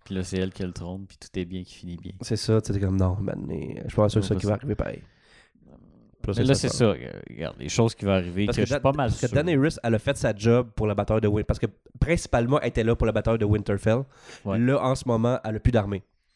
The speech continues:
Speaker 2: Les Dothraki, c'est fini.
Speaker 1: Elle a deux dragons.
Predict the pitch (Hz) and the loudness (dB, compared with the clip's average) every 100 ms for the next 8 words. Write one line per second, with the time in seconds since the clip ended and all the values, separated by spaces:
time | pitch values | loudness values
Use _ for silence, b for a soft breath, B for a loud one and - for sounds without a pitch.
0 | _ 110 107 120 - 110 - 127 107 104 | _ -2 2 4 4 0 0 -2 0 0
1 | 104 131 _ - 90 - - 64 76 80 | 0 -2 _ -20 -20 -20 -18 -14 -10 -6
2 | 87 73 73 | -6 -8 -10